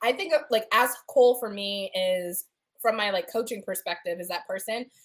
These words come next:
that's like, "I'm not investing in your coaching," or, you know, "I haven't, like, I know you've given me all this training and all the links or whatever, but I'm just gonna keep asking you the same freaking question, like, every single day." And I'm just like,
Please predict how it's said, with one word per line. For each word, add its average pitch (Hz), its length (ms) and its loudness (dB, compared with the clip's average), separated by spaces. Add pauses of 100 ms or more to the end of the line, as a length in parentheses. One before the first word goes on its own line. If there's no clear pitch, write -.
(140)
that's 196 260 -2
like, 180 320 -2
"I'm 208 140 -2
not 214 180 2
investing 202 400 -2
in 196 100 -8
your 185 120 -8
coaching," 190 680 -6
or, 175 540 -2 (280)
you 196 100 -10
know, 175 260 -2
"I 190 260 2
haven't, 214 440 0 (100)
like, 190 220 0
I 196 80 0
know 190 100 0
you've 208 220 -6
given 202 240 -4
me 190 100 -8
all 180 180 -2
this 190 160 -8
training 185 400 -8
and 170 80 -8
all 180 160 -2
the 180 100 -6
links 185 340 -10
or 170 40 -8
whatever, 175 380 -4
but 180 100 -6
I'm 180 120 -10
just 196 100 -16
gonna 190 140 -14
keep - 180 -20 (160)
asking 180 240 -10
you 180 80 -18
the 170 80 -10
same 170 320 -10
freaking 170 320 -14
question, 226 580 -8 (300)
like, 175 160 -6
every 185 160 -6
single 180 280 -8
day." 190 360 -2
And 190 80 -8
I'm 190 80 -8
just 196 160 -8
like, 190 80 -4